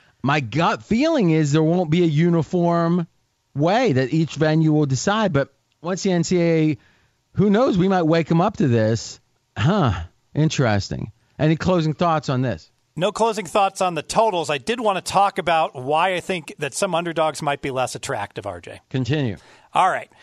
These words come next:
Speaker 2: In nineteen ninety-two, I attended a game in Dayton, Ohio, between Kansas and utep. And initially the crowd was for
Speaker 1: Congratulations.
Speaker 2: the crowd was for Kansas because there was about, oh, fifteen hundred Kansas fans,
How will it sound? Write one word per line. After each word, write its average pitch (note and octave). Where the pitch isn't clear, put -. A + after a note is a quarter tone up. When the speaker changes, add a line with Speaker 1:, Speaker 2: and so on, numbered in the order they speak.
Speaker 2:
In E3+
nineteen C4+
ninety-two, G#3+
I D3+
attended G3+
a F#3+
game E3
in C3
Dayton, G#3
Ohio, C3+
between D#3+
Kansas G#3
and D3+
utep. D3
And D3+
initially G#3+
the F3
crowd F3+
was E3
for D3
Speaker 1:
Congratulations. C#3+
Speaker 2:
the -
crowd F#3
was G#3+
for C4
Kansas C3
because C#3+
there E3+
was E3
about, D#3
oh, C#4+
fifteen G#3
hundred D#3
Kansas B2+
fans, G#2